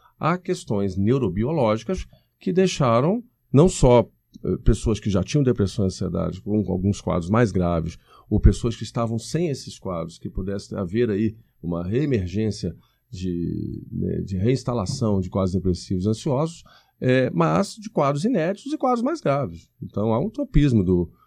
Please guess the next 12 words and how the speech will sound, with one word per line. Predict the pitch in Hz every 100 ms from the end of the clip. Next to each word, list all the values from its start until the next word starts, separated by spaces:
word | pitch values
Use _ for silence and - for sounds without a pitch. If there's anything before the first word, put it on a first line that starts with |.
| _
uma | 98 104
atração | 107 104 - 101 101
do | 101
vírus | 90 87 90
aí | 85 87 -
por | -
questões | - 85 82 85
neurais, | 101 113 92 90 104
e | 110
isso | 101
propiciou | - - 135 - 107
também | 98 - 95 87